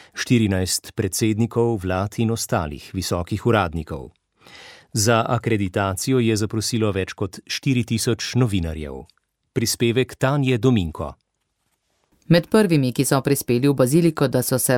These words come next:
Speaker 2: pred začetkom pogreba še poklonili svetemu očetu, sta bila predsednik Italijanske republike Sergio Mattarella v spremstvu hčerke Laure in argentinski predsednik Javier Milei v spremstvu žene. Prišel je tudi ameriški predsednik Donald Trump z ženo Melanijo.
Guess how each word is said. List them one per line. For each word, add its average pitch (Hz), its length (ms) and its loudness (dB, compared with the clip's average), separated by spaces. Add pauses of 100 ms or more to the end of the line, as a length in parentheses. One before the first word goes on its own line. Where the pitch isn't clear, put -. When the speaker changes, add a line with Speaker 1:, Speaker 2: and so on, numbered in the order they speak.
Speaker 2:
pred 160 200 4
začetkom 135 440 0
pogreba 127 480 2
še 165 320 2
poklonili 127 480 2
svetemu 123 480 4
očetu, 160 380 4 (400)
sta - 180 2
bila 139 300 4 (100)
predsednik 156 480 4
Italijanske 123 560 2
republike 135 560 2
Sergio 120 480 2
Mattarella 139 540 4
v - 20 2
spremstvu 107 600 -2
hčerke 113 420 0
Laure 147 340 4 (280)
in 180 180 4
argentinski 156 720 2
predsednik 123 640 0
Javier 123 420 2
Milei 123 400 2
v 113 80 0
spremstvu 110 500 0
žene. 123 380 4 (480)
Prišel 143 320 6
je 113 140 -2
tudi 127 140 2
ameriški 123 460 4
predsednik 131 460 2
Donald 120 400 2
Trump 147 300 4
z 113 100 -4
ženo 107 240 2
Melanijo. 120 480 4